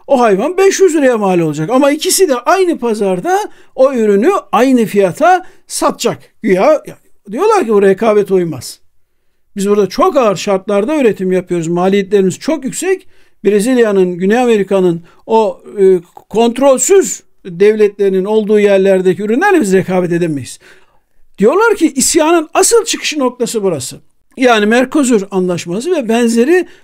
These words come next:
anlaşmaların, serbest ticaret anlaşmalarının Avrupa köylüsünü, çiftçisine, hayvancılıkla uğraşanlarını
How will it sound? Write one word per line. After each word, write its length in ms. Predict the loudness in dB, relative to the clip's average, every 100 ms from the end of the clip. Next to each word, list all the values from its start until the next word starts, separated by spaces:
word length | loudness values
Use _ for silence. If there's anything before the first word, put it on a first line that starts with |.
| _
anlaşmaların, 720 | -4 0 0 -2 -4 -2 -2
serbest 480 | -4 -4 -4 -4 -6
ticaret 360 | -4 -2 -2 -4
anlaşmalarının 880 | -4 -4 -6 -8 -8 -4 -4 -4 -8 -20 _
Avrupa 500 | -4 -2 -2 -4 -6
köylüsünü, 680 | -4 0 2 0 -2 -4 -4
çiftçisine, 520 | -6 -10 -8 -8 -4
hayvancılıkla 760 | -2 0 2 2 0 0 0 2
uğraşanlarını 920 | 0 -2 -4 -4 -4 -6 -4 -4 -6